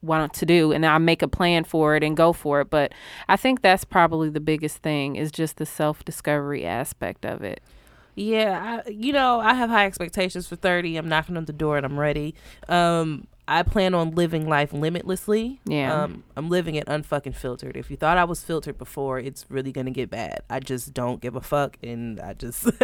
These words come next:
Speaker 2: <laughs> I just don't. Um, I'm gonna live life purposefully. Um, I'm just gonna, and I, and I plan to create the joy in life without anybody holding me back. So, like,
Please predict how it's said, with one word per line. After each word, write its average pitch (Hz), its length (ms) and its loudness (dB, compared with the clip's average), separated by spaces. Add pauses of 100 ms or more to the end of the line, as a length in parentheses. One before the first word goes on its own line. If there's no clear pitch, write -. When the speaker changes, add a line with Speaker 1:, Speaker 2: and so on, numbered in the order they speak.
(180)
Speaker 2:
<laughs> - 340 -12
I 220 60 4
just 254 240 -2
don't. 254 280 2 (320)
Um, 170 240 2
I'm 180 60 -4
gonna 185 160 -2
live 180 220 -2
life 151 320 0
purposefully. 208 880 -2 (240)
Um, 151 440 -4
I'm 170 140 -4
just 170 220 -10
gonna, 165 160 -4
and 165 160 0
I, - 140 -4
and 175 140 -2
I 175 60 4
plan 247 380 -2
to - 80 -8
create 180 420 -2
the 160 100 -6
joy 160 640 2 (400)
in 160 220 -2
life 151 300 4
without 143 320 0
anybody 139 340 -4
holding 135 220 -6
me 127 60 -10
back. 120 220 -14
So, 143 100 -10
like, 135 300 -4